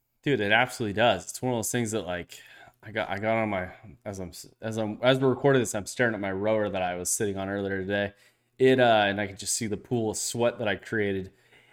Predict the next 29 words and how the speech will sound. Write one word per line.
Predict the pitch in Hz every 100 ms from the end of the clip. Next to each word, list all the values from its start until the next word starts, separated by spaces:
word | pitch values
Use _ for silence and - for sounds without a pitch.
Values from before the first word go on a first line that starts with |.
| _
Another, | 139 208 311 - 156
another | 202 262
benefit | 151 151 208 - 151
of | 113
living | 117 139 135
in | 107
the | 98
South, | 151 147 110 120
it's, | 131 -
the | 139
humidity | 131 - 214 240 302 220
is | 151 139
a |
little | 143 127
higher, | 143 165 226 277
so, | - 170 151
you | 156
know, | 151
it | 147 165
really, | 214 302 339
you | 196 180
burn | 143 208 330
a |
lot | 302 277
of | 180
calories, | 220 311 294 151 85 - - - - _ -
um, | 151 151 139 131
<laughs> |
when | 123